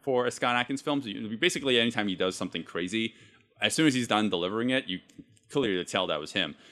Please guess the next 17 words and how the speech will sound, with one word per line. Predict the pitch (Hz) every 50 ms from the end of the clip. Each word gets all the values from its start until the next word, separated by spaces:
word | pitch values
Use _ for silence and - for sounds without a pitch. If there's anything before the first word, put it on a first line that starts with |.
| - _
So | - - - 101 98 95 90 87 - - -
here | - - 202 233 -
he | - - 185
has | 180 202 190
a | - -
hood | - 139 175 180
on. | 139 101 95 90
I'm | 90 101 104 95
guessing | 110 127 - - 127 117
it's | 104 -
because | - 101 - - - 113 117 110 95 90 82 - - - - _ _ _ _ _ _ -
of | 92
the | 87 -
fact | - - 101 90 - - -
that, | 85 80 80 80
like, | 90 87 80 -
they, | - 85 82